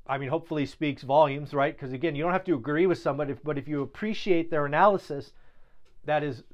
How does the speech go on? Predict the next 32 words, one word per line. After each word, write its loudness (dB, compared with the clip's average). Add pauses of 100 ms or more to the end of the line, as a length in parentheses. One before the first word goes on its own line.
a, -6
a -6
good -6
thing. -2
So 2
I 6
appreciate 2
what -4
Peter 2
does, 6
what 0
he -4
puts -4
out. 6 (760)
And -2
Peter 2
was 2
very 2
clear 4 (360)
on -2
the -4
Sachs 0
Realty -2 (100)
interview -4 (920)
that 0
a -4
home -2
crash 2
is -10
not -2
coming. -10 (960)
As 2